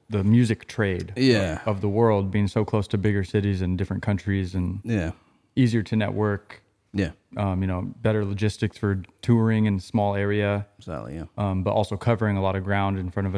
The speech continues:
Speaker 1: lot of new faces. So for all these reasons,
Speaker 2: Yeah.
Speaker 1: uh, you know, and, uh, one of the things that's interesting is just sometimes the change of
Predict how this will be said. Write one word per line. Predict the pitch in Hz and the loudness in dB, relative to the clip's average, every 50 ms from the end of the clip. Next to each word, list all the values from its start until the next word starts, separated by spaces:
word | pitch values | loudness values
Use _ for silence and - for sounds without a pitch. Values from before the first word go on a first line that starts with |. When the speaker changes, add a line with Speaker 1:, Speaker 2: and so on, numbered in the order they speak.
| 95 92 | -2 -2
Speaker 1:
lot | 98 98 98 95 90 | -2 -2 -2 -2 -2
of | 92 | -2
new | 95 92 | -4 -4
faces. | - - 98 98 92 - 110 95 | -2 -2 -2 -2 -2 -4 -6 -4
So | - 104 95 | -4 -4 -4
for | 87 - 110 104 | -2 0 0 2
all | 98 95 | 2 0
these | 90 98 92 85 | -2 -6 -6 -6
reasons, | 98 98 101 95 87 98 95 90 92 92 - _ _ _ - | -4 -4 -4 -4 -4 -6 -4 -4 -4 -6 -8 _ _ _ -10
Speaker 2:
Yeah. | 73 67 - - _ _ _ _ _ _ - | -10 -10 -10 -12 _ _ _ _ _ _ -6
Speaker 1:
uh, | - 104 95 95 95 92 - - | -4 -4 -2 -2 -4 -6 -6 -6
you | 101 98 | -6 -4
know, | 95 98 101 107 | -2 -2 -2 -2
and, | 120 123 123 | 0 2 2
uh, | 127 123 120 120 127 | 2 2 2 2 2
one | 117 117 143 151 | 2 2 2 2
of | 151 | 2
the | 135 131 | 2 0
things | 120 - 151 139 117 | 0 0 0 0 0
that's | 120 107 - | 0 -2 0
interesting | 120 117 113 117 107 - 127 120 | 0 0 0 -2 -2 0 2 2
is | 120 110 101 | 2 2 0
just | 117 113 - _ _ _ - | -4 -6 -8 _ _ _ -4
sometimes | - 131 123 113 135 127 113 | -2 0 2 2 2 2 2
the | 117 | 0
change | - - 131 131 127 117 | 0 2 4 4 4 4
of | 117 113 107 98 95 | 2 0 0 -2 -6